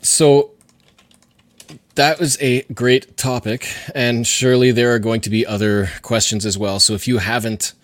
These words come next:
uh, if you have any questions or you haven't had questions answered, then by all means comment and, uh, send an email if you want to, and, uh, we will, uh, answer those as well. We'll, we'll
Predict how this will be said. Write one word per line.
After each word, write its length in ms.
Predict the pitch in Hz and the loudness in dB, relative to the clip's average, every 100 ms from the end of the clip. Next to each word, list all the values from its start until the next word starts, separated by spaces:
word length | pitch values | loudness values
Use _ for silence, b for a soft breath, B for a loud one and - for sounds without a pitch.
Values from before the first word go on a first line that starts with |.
| b - | b -12
uh, 280 | 98 90 85 | -8 -8 -8
if 100 | - | -2
you 80 | 117 | 2
have 100 | 127 | 2
any 120 | 123 | 0
questions 680 | - 117 110 120 113 110 - | -2 -2 -2 -4 -4 -4 -6
or 260 | - 98 92 | -6 -8 -6
you 120 | 95 | -6
haven't 220 | 87 101 98 | -4 -4 -4
had 200 | 98 92 | -6 -6
questions 360 | - - 85 | -6 -6 -8
answered, 400 | - 101 - 95 | -6 -6 -4 -6
then 160 | 98 92 | -6 -6
by 160 | 90 | -4
all 100 | 85 | -6
means 320 | 87 98 95 - B B B | -4 -6 -6 -10 B B B
comment 520 | - 123 123 120 117 - B B - | -8 -4 -2 -2 -4 -10 B B -8
and, 460 | 98 95 92 87 | -6 -4 -4 -6
uh, 340 | 90 87 85 82 _ | -4 -4 -6 -8 _
send 300 | - - 113 | -6 -2 0
an 100 | 101 | -2
email 560 | 117 131 127 123 120 120 - | 0 2 4 4 2 -2 -6
if 160 | 107 | -4
you 100 | 117 | -2
want 240 | 117 117 110 | -2 -2 -4
to, 360 | 117 117 113 - b b b b | -2 0 -2 -6 b b b b
and, 380 | 95 95 95 92 | -8 -4 -4 -4
uh, 300 | 92 92 87 | -6 -6 -6
we 220 | - 95 95 | -8 -8 -6
will, 400 | 92 90 90 87 _ _ _ _ - | -6 -6 -8 -10 _ _ _ _ -20
uh, 240 | - 90 - | -18 -16 -12
answer 340 | 95 95 98 | -8 -8 -6
those 300 | 95 92 90 | -6 -4 -4
as 100 | 92 92 | -6 -6
well. 240 | 113 101 | -6 -4
We'll, 180 | 87 90 | -6 -8
we'll 340 | 92 87 90 | -10 -10 -10